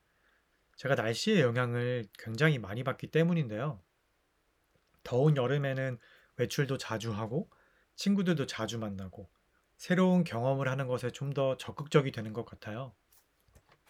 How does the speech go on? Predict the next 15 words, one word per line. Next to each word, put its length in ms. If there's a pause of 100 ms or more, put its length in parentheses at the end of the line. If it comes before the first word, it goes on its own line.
(220)
반면에 760 (360)
지금 360
다가오고 600
있는 240
가을이나 800 (460)
또 120
가을에 520
이어서 280
우리를 280
찾아올 400
겨울에는 720 (460)
제가 580 (260)
집돌이로 760
변해요. 400 (500)
집돌이. 520